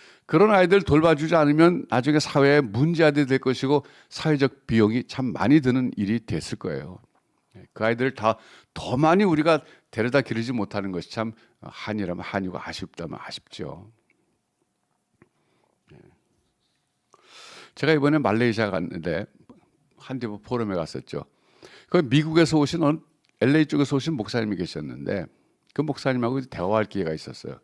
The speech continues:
그런데 아마 누군가가 우리 다윗교회에서 다윗 학교를 한다는 얘기를 좀 하셨던 모양이에요. 저를 만나더니 다윗 학교를 얘기하시더라고요.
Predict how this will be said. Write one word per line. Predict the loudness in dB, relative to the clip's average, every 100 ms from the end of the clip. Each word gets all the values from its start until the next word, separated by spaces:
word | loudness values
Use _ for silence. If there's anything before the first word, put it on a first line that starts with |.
| _ _ _ _ _ _
그런데 | -8 -2 -2
아마 | 0 -2
누군가가 | -4 -4 -2 0 0 2 0 -2 -12 _ _ _ -8
우리 | -8
다윗교회에서 | -4 0 0 2 0 2 -2
다윗 | -4 -2 -2
학교를 | -2 -4 -4
한다는 | -2 -2 0
얘기를 | -2 -2
좀 | -6
하셨던 | -8 -4 -4 -4 -6
모양이에요. | -6 -6 -12 -20 _ _ _ _ _ -20
저를 | -6 -2
만나더니 | 0 0 -2 -2 -2 -4 -8 _ _ -12
다윗 | 0 2
학교를 | 2 0 -4 -6 -6 -8
얘기하시더라고요. | -10 -8 -12 -14 -18 -20